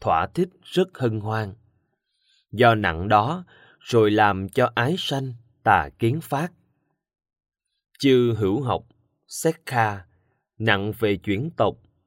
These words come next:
Gotrapu, rồi phản kháng, do nặng đó rồi mới phản kháng.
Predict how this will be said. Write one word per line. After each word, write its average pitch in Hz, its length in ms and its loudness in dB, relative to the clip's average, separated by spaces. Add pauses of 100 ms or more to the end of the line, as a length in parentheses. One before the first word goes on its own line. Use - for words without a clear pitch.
(240)
Gotrapu, 117 920 0 (400)
rồi 113 280 2
phản 104 320 -2
kháng, 147 400 -6 (580)
do 135 220 2
nặng 95 340 -2
đó 113 360 0
rồi 92 280 0
mới 101 300 -4
phản 80 300 -8
kháng. 123 400 -8